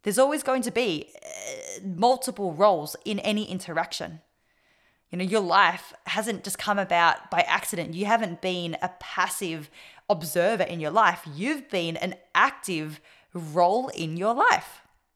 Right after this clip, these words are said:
Maybe you don't create maybe you're not fully responsible for a certain scenario in your life, but you're going to have part responsibility, and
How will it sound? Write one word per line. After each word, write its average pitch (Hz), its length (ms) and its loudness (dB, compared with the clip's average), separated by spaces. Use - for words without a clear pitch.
Maybe 175 480 2
you 226 360 -6
don't 160 260 -2
create 156 480 -4
maybe 208 260 2
you're 285 100 2
not 277 160 6
fully 330 340 2
responsible 170 680 -4
for 175 520 2
a 190 40 -6
certain 180 300 -2
scenario 156 500 0
in 165 160 -8
your 147 100 -4
life, - 460 -8
but 196 420 6
you're 185 120 -4
going 180 220 0
to 196 40 -8
have 160 300 0
part - 340 4
responsibility, - 880 -10
and 202 380 6